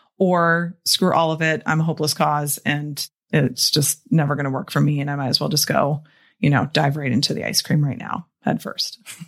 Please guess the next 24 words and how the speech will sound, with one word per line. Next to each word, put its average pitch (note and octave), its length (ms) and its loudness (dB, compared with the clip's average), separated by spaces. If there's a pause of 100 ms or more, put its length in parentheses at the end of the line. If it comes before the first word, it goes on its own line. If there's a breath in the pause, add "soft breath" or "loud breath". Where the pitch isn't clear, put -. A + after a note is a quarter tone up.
(120)
<laughs> G#3 360 0
Swim G3+ 380 2
around D#3 360 2
in D#3 120 -4
the D#3+ 60 -2
tub. D#3+ 340 -4 (640 loud breath)
<laughs> B3 580 2 (640 loud breath)
So A#3 540 0 (120)
I C#4 380 4
would C4+ 180 0
like G3+ 160 4
to - 80 2
invite D#3+ 320 2
you G#3 360 2 (120)
to E3+ 440 0
reconsider E3+ 840 2
the D#3 140 -2
way D3+ 640 -2
you D#3 200 -4
approach D3 760 -2
the E3+ 80 4
idea D3+ 260 2
of C#3+ 100 -6
experimentation D3 1040 -2